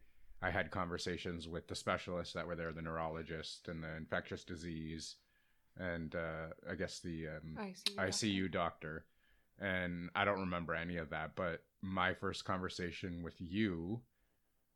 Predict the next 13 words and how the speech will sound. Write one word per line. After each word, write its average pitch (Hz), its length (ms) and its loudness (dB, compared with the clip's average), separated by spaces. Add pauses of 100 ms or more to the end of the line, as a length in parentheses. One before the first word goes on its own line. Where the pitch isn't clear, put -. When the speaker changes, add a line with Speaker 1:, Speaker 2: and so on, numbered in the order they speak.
Speaker 1:
was 87 420 2
the 87 100 -2
next 87 320 0
morning, 90 340 0
so 92 140 -2
almost 87 320 -2
twenty-four 90 420 0
hours 82 260 0
after 82 280 -2
this 80 180 -6
all 78 120 0
happened. 113 440 -6 (400)
Speaker 2:
Yeah. 202 140 -2